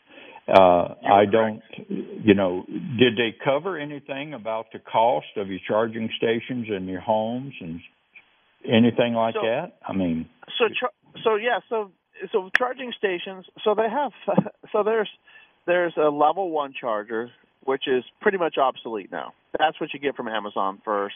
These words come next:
Speaker 2: six hundred dollars. There's the level two charger,
Speaker 1: Mm-hmm.
Speaker 2: which is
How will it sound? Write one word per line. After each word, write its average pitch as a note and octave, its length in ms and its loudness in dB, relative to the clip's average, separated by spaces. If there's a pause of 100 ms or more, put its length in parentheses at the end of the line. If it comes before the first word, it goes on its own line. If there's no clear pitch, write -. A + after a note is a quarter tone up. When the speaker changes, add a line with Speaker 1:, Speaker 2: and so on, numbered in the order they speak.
(120)
Speaker 2:
six A#2+ 160 -10
hundred F#2 180 -6
dollars. - 280 -8 (540)
There's A2+ 200 2
the C3+ 60 0
level D#3+ 380 2
two C4 140 -4 (100)
charger, G2 500 -2
Speaker 1:
Mm-hmm. - 40 -20 (200)
Speaker 2:
which B2+ 240 -2
is C3 160 -4